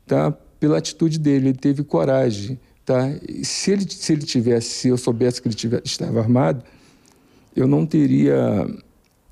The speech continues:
eu teria mandado ele deixar a arma em casa, eu não sabia, sinceramente. Na hora que eu estava lá brigando, se eu tivesse armado, eu provavelmente teria feito disparo nos caras, sinceramente, porque eu,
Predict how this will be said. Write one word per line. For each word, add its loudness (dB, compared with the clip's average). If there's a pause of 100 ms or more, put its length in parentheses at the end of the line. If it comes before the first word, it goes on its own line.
(720)
eu 2
teria 2
mandado 2
ele 0
deixar 0
a -2
arma -4
em -2
casa, -6
eu -4
não 2
sabia, -2
sinceramente. -2 (360)
Na 2
hora 2
que -4
eu 2
estava 0
lá 0
brigando, 2
se 0
eu 0
tivesse 0
armado, 0 (260)
eu 2
provavelmente 0
teria 2
feito -2
disparo 0
nos -4
caras, -14
sinceramente, 0
porque -6
eu, 2